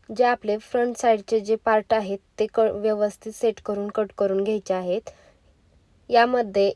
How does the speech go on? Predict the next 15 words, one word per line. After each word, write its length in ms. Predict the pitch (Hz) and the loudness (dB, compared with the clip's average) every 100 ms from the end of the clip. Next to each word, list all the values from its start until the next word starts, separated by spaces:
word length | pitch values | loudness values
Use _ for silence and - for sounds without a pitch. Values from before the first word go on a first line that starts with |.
| - | -4
शिलाईचं 480 | - 226 214 196 202 | -4 2 2 2 -2
एक्स्ट्रा 580 | - 226 - - 214 226 - _ _ - | -2 -4 -8 -4 -2 -2 -6 _ _ -6
मार्जिन 400 | 233 220 202 214 - | -2 -2 -2 -4 2
ॲड 200 | 208 202 | 2 2
करायचं 420 | 220 208 196 208 | 2 2 2 0
आहे, 260 | 196 185 - | -2 -2 -4
म्हणून 520 | 220 214 220 208 214 | -8 -6 -2 -2 -4
हे 260 | 208 208 214 - | -6 -6 -6 -8
एक्स्ट्रा 340 | 220 - 208 | -12 -8 -6
कापडवरती 760 | 208 214 196 196 196 190 - 233 - _ _ _ | -2 -2 0 0 0 -2 -10 -10 -12 _ _ _
मी 120 | 208 208 | -8 -2
कट 200 | 220 220 - | 0 0 0
केलेलं 340 | 208 202 190 | -2 -2 0
होतं 320 | 196 196 - | 0 -2 -6
आधी. 360 | 185 170 196 247 | -8 -6 -8 -10